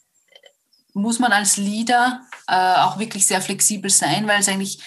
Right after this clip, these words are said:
ganz, ganz, ganz stark darum geht, mit den Menschen zu kommunizieren und mit den Menschen umgehen zu können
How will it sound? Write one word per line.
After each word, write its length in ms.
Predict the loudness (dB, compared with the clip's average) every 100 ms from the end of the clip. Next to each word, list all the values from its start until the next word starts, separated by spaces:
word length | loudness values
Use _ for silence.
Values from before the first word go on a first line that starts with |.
| -20 -20 -2
ganz, 360 | 2 4 2 2
ganz, 340 | 0 0 0
ganz 300 | 0 0 0
stark 380 | 2 2 2 2
darum 380 | 2 2 0 -2
geht, 300 | -4 -4 -8 -14 -10
mit 220 | -8 -4
den 120 | -4
Menschen 800 | -2 -2 0 0 0 -4 -6 -12 _ _ _
zu 120 | -8
kommunizieren 680 | -4 -4 -2 -2 -2 -2 -4
und 140 | -4
mit 120 | -6 -6
den 100 | -4
Menschen 300 | -2 -2 -4
umgehen 380 | -6 -6 -6
zu 140 | -6 -8
können 520 | -8 -8 -6 -8 -10